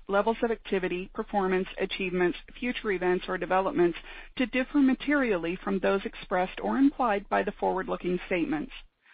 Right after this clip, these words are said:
As a result, Dollarama cannot guarantee that any forward-looking statement will materialize, and you are cautioned not to place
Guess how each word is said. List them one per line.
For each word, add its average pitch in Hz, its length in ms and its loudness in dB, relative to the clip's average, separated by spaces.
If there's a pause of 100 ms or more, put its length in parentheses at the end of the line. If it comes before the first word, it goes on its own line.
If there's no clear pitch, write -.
(400)
As 190 180 4
a 220 40 0
result, 214 540 2
Dollarama 214 520 0
cannot 180 380 -2
guarantee 180 600 -2
that 175 160 0
any 196 200 0
forward-looking 208 720 0
statement 180 380 0
will 185 160 0
materialize, 190 800 -2 (400)
and 196 220 2
you 208 120 0
are 185 160 0
cautioned 202 600 0
not 175 240 2
to 214 60 -10
place 214 260 0